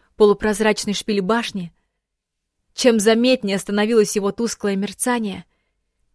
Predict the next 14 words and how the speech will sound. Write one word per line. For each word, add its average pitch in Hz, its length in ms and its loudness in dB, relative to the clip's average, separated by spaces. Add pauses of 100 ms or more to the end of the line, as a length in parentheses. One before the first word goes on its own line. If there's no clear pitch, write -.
тем 208 160 -2
сложнее 214 540 -2
было 208 340 0
идти. 175 520 -12 (1200)
Рэй 208 280 -2
давно 208 400 -2
не 202 160 -4
чувствовала 190 540 -6
пальцев 190 440 -4
ног. 208 400 -8 (760)
Руки 208 340 2
немели 202 400 2
от 185 160 0
холода, 185 500 0